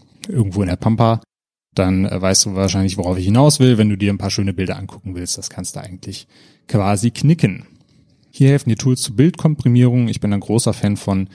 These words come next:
äh, Tiny P N G. Da kannst du einfach deine Bilder reinziehen, per Drag and Drop im Browser. Du kannst sie hochladen, die werden automatisch komprimiert. Und da kannst du aus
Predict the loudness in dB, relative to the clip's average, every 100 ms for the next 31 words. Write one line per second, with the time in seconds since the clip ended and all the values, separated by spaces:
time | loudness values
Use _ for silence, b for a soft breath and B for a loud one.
0 | B B B -6 -6 -2 0 0 -2 -2
1 | 0 2 4 2 0 -14 -6 -4 0 0
2 | 0 -2 -4 -4 -6 -2 -2 0 -2 -2
3 | -4 -6 b b b b _ 0 2 2
4 | 2 4 4 2 -2 -4 -4 -4 -2 -2
5 | -2 -2 -4 -2 0 2 2 2 0 -2
6 | -4 -8 -4 -2 -2 2 2 4 4 4
7 | 4 2 2 0 0 -2 0 -2 -2 -4
8 | -6 -10 -6 0 2 2 -2 -12 -10 -8
9 | -8 -8 -2 -2 -2 -6 -8 -6 -4